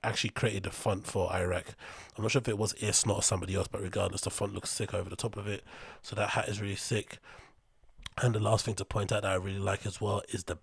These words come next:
bags. I need the backpack. So the backpack is definitely something that I'm considering to buy, 'cause I need to replace my one because it's absolutely busted. Um, so the silver one, of course, would look cool to match the fucking jacket I'm going to get, but I might end up just sticking with the black to be kinda standard.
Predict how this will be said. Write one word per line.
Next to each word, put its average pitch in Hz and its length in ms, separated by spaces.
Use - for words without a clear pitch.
bags. 90 600
I 104 100
need 107 160
the 98 60
backpack. - 560
So - 120
the 95 100
backpack 113 400
is 95 100
definitely 101 220
something 95 320
that - 80
I'm - 60
considering 95 420
to 101 100
buy, 110 360
'cause 98 120
I 92 80
need 95 80
to 92 100
replace 92 320
my 98 180
one 95 220
because 92 200
it's - 80
absolutely - 480
busted. 104 460
Um, 90 320
so - 160
the 92 100
silver 104 300
one, 98 160
of 92 120
course, - 260
would 98 140
look - 180
cool 101 280
to - 120
match 92 280
the - 80
fucking 90 520
jacket - 320
I'm 101 100
going 98 200
to - 120
get, 101 240
but 107 80
I 92 60
might 101 220
end 101 120
up 95 60
just 98 260
sticking - 380
with 87 100
the 90 80
black 87 400
to - 120
be 92 160
kinda 90 240
standard. 90 580